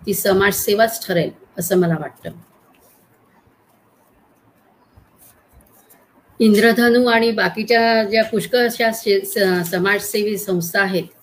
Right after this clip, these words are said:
त्या दिव्यांगांसाठी भरपूर काम करत आहेत.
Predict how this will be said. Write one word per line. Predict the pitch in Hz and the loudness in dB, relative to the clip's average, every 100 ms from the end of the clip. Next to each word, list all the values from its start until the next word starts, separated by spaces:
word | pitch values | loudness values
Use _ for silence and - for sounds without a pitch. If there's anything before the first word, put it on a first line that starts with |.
| _ _ _ 220 | _ _ _ -2
त्या | 208 | 0
दिव्यांगांसाठी | 208 202 214 214 220 220 226 226 | 0 0 0 2 0 0 -4 -4
भरपूर | 196 175 170 214 | -4 -4 -4 -6
काम | 196 185 175 | -4 -4 -4
करत | 165 156 | -6 -12
आहेत. | 170 | -12